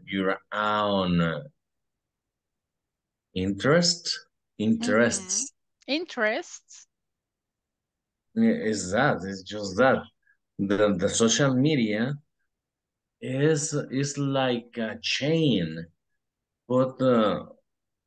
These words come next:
Speaker 1: put, um, put, uh, to everyone in a, in the same line.
Speaker 2: Mm-hmm,
Speaker 1: I don't
Speaker 2: okay.
Speaker 1: know. It's my,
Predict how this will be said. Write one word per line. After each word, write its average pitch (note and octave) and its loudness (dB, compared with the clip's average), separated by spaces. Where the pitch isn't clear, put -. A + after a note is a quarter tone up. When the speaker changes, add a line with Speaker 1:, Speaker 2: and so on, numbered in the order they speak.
Speaker 1:
put, A#2+ -6
um, F#2+ -2
put, A#2 -4
uh, G#2 -4
to G#2+ 2
everyone B2 2
in G#2 0
a, F2+ -4
in A#2+ -2
the A2 0
same C3+ 0
line. C#3+ 0
Speaker 2:
Mm-hmm, A3+ -10
Speaker 1:
I C#3+ -4
don't D3+ 2
Speaker 2:
okay. - 2
Speaker 1:
know. F3+ 2
It's D3 2
my, C3+ -2